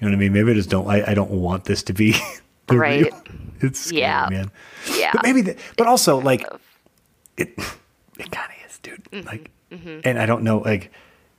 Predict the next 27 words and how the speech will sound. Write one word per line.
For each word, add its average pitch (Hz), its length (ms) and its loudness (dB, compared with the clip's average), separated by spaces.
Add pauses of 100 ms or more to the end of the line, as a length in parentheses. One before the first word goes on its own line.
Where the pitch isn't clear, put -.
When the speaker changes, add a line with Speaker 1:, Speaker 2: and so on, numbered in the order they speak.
(140)
Speaker 1:
yeah, 82 200 0
this 104 160 0
isn't 101 240 2
what 104 100 4
I 101 40 4
was 92 80 -2
planning 107 200 2
on 92 80 2
asking, 92 240 0
but 90 120 0
do - 60 -4
you 131 40 2
see 165 140 2
it 143 60 0
getting 123 200 0
better? 107 260 -2 (300)
Like, 107 120 0
do, 107 120 0
do 101 100 -2
you 110 80 4
see 110 220 4
us, 104 120 2
like, 104 140 4
r-, 95 80 0
like, 104 540 -2 (160)
realizing 107 640 4
it? 110 120 -4